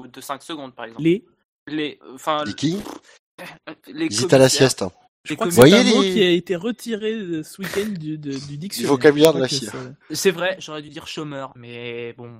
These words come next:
Speaker 1: hein, entre guillemets. <laughs> C'est vrai que, c'est vrai que c'était catastrophique.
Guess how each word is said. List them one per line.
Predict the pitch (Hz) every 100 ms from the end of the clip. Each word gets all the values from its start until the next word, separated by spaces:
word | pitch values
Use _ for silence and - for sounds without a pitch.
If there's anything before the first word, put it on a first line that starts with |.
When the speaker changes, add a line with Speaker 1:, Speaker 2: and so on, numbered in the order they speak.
| 113
Speaker 1:
hein, | 131 131 131 _ _ - -
entre | - 139 156
guillemets. | 156 151 139 - - -
<laughs> | 143 - - - - _
C'est | - 151
vrai | 180
que, | - 131
c'est | 123 139
vrai | 156
que | 139
c'était | 131 -
catastrophique. | 170 - 139 - 123 - _